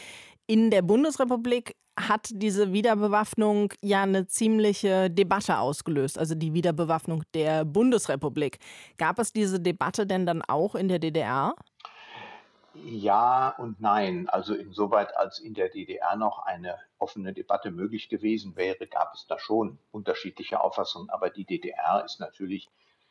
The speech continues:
Speaker 2: zu diesem Zeitpunkt in der öffentlichen Meinung schon total gleichgeschaltet. Und dann muss man sehen, in der Bundesrepublik regt sich der Protest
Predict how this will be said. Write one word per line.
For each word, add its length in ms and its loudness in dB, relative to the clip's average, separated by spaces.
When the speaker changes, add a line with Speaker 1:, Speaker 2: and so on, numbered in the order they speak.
Speaker 2:
zu 120 -12
diesem 300 -10
Zeitpunkt 800 -4
in 160 -6
der 160 -6
öffentlichen 500 -4
Meinung 380 0
schon 300 -8
total 320 2
gleichgeschaltet. 920 0
Und 200 0
dann 120 4
muss 140 2
man 160 0
sehen, 260 2
in 160 -8
der 120 4
Bundesrepublik 1080 -4
regt 360 0
sich 160 -2
der 120 4
Protest 920 -2